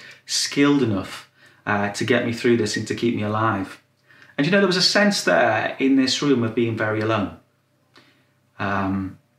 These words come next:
what happens in this scenario is that you are being, being told you've gotta stay in this room for three weeks because your immune system drops to zero. And, um, there were points that were very dark,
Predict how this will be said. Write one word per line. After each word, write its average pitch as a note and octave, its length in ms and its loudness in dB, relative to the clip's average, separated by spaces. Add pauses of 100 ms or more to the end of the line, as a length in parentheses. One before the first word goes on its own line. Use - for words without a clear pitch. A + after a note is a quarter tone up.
(1800)
what A#2+ 160 -2
happens A#2+ 500 2
in A2+ 140 0
this A2+ 200 -4
scenario A2 680 0
is G2+ 140 -4
that G#2+ 260 -2
you A2 200 -2
are G#2 360 0 (1500)
being, A#2 280 0 (160)
being A2 180 -4
told A#2+ 320 0
you've A2+ 80 0
gotta A2 100 2
stay A#2 280 0
in A2+ 80 0
this G#2+ 200 -4
room A#2 160 2
for A2+ 120 -4
three A2+ 200 -4
weeks - 520 -4 (320)
because A2+ 260 -2
your A2+ 100 2
immune A2+ 220 0
system A2 400 -2
drops G#2 380 -2
to - 40 -8
zero. G#2 480 -2 (840)
And, G2+ 400 0
um, G#2 460 0 (760)
there A#2 140 0
were A#2+ 80 0
points D3+ 400 -6
that - 140 -4
were A2+ 80 -2
very A2 240 0
dark, - 580 -4